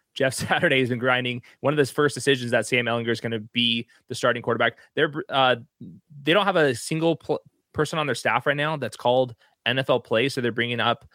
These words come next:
uh, this thirty-year-old to, to do that. Um,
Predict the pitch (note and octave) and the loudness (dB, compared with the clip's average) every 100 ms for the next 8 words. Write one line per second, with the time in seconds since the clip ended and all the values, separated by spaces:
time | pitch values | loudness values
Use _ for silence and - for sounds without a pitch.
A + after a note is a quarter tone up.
0 | _ _ - A2 G#2 A2+ - - A#2+ A#2+ | _ _ 2 2 2 -2 -2 0 2 2
1 | B2+ C3 C3 - C3 C3 - C3 C3+ C#3+ | 2 2 0 -2 -6 -6 -6 -4 0 2
2 | C#3+ - _ _ - A#2 A2+ A2+ A2 | 2 -2 _ _ 0 2 4 2 -2